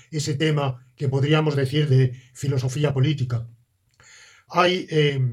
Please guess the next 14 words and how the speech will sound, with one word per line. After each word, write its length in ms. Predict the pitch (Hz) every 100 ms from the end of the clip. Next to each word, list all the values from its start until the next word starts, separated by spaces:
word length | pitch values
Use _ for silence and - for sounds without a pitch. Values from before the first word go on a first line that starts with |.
| - - -
Santo 260 | 160 151
Tomás 280 | 147 196 208
tiene 460 | 156 156 151 131 - - _ - 135 127
pequeños 420 | 151 170 170 151
tratados 500 | 143 139 208 151 127
de 360 | 143 139 131 - _
filosofía 560 | - 147 135 139 156 143
política, 400 | 151 165 123 156
como 200 | 131 131
uno 300 | 147 143 - -
sobre 220 | - 143 143
la 100 | 131
potestad 440 | 135 131 151 147
regia 440 | 156 135 143 123